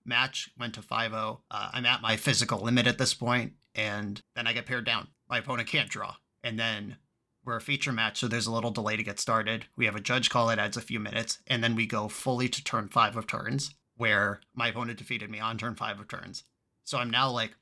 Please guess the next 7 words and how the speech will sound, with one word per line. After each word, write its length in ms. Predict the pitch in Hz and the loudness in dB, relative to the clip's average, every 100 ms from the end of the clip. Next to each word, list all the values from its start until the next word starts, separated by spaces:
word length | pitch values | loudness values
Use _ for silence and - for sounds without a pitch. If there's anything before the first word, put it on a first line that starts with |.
| _ _ | _ _
an 180 | 131 120 - | -6 -6 -2
hour 300 | 110 110 127 | -2 0 -4
plus 480 | - 113 110 - - - | -4 -4 -2 -4 -8 -6
past 440 | 117 120 - - - _ _ | 0 2 0 -6 -20 _ _
my 160 | 117 | 0
physical 440 | 113 135 117 127 120 | 2 0 -2 0 -2
limit 340 | 107 120 147 | -2 -2 -4